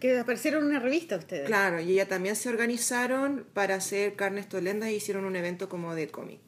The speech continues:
Speaker 1: ¿Qué significa carnes tolendas?
Speaker 2: Es como carnes disidentes, los cuerpos así como que resisten, una cosa así.
Speaker 1: Mm, tolendas.
Speaker 2: Claro.
Speaker 1: Qué buena, qué buena.
Speaker 2: Bueno, y encontré como que dije, "Oh,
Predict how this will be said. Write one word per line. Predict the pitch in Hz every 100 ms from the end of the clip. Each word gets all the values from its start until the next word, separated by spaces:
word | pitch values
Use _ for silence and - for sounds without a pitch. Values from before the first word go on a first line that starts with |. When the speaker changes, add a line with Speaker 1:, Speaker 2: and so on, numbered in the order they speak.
| -
Speaker 1:
¿Qué | 302
significa | 330 294 247 226 208
carnes | 208 208 196
tolendas? | - 175 170 185 226 254 - - -
Speaker 2:
Es | 202
como | - 247 233 214 208
carnes | 214 226 214
disidentes, | 208 185 165 185 220 226 220 208 185
los | 180
cuerpos | - 190 185 196
así | 190
como | 185 185 180
que | 175
resisten, | 165 - 185 196 214 - - 185
una | 175 185
cosa | 196 202
así. | 214 214
Speaker 1:
Mm, | 214 208 185 156 - -
tolendas. | 175 151 185 175 147 160 - - - -
Speaker 2:
Claro. | 175 165 214
Speaker 1:
Qué |
buena, | 240 359 311 359 -
qué | -
buena. | 254 277
Speaker 2:
Bueno, | 214 220
y | 196
encontré | 170 190 165 208
como | 226 208
que | 180 185
dije, | 170 196 247
"Oh, | - 285